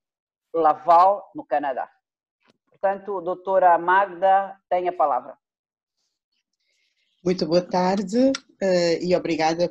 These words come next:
Speaker 2: por, eh, pelo convite,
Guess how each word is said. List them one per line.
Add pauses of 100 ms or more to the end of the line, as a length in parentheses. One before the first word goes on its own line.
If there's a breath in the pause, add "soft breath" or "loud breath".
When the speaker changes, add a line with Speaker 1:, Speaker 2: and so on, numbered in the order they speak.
(120)
Speaker 2:
por,
eh, (460)
pelo
convite,